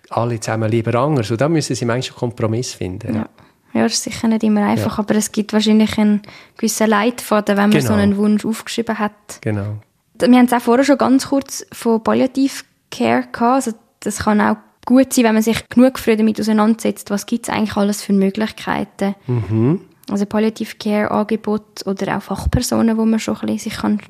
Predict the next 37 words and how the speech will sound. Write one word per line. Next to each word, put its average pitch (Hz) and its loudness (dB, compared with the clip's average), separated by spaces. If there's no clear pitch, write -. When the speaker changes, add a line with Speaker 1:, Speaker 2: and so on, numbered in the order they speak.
Speaker 2:
so - -6
aussuchen, 226 0
oder? 190 -2
Speaker 1:
Ja, 127 2
da 175 -2
gibt's 135 -2
natürlich, 117 -2
ähm, 107 -4
man 113 -10
kann 110 -4
das 104 -12
Gespräch 113 -4
suchen 123 -2
mit 110 -4
dem 101 -6
Hausarzt. 151 -4
Ähm, 110 -6
ja, 120 -2
und 117 -14
dort 120 0
einfach 127 -2
ehrliche 123 -2
und 107 -2
offene 110 -4
Fragen 113 -2
stellen. 139 0
Und 151 -2
dann 113 -6
kann 110 -4
ich 107 0
allen 110 0
nur 113 0
Mut 117 -2
machen, 120 -2
das 117 -10
Thema 113 0
anzugehen. 135 -2